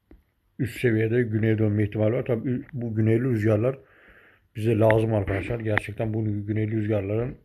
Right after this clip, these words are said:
görmemiz lazım. Şu an için bakın ay yirmi sekizinde batı bölgeler için rüzgarın güneyli doğu ve güneydoğu ve batı bölgeler için güneyli olduğu görülüyor. Bu gayet iyi bir durum.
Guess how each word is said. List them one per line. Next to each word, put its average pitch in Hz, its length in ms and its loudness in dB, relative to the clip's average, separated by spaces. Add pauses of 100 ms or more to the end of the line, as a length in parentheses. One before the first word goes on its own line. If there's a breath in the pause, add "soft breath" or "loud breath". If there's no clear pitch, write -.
(280)
görmemiz 107 500 0
lazım. 110 320 2
Şu 131 180 -2
an 107 80 0
için 127 260 -6 (720 loud breath)
bakın 110 180 -8
ay 117 180 -2
yirmi 113 300 2
sekizinde 110 500 2
batı 107 240 4
bölgeler 113 340 4
için 120 260 -2
rüzgarın 110 580 0 (800 loud breath)
güneyli 110 640 2 (1300)
doğu 113 220 4
ve 113 40 4
güneydoğu 107 560 4
ve 107 60 0
batı 107 220 2
bölgeler 110 340 4
için 120 500 -6
güneyli 107 520 0
olduğu 113 360 -2
görülüyor. 110 440 2
Bu 110 160 0
gayet 107 360 2
iyi 110 220 -2
bir 104 80 0
durum. 127 260 -2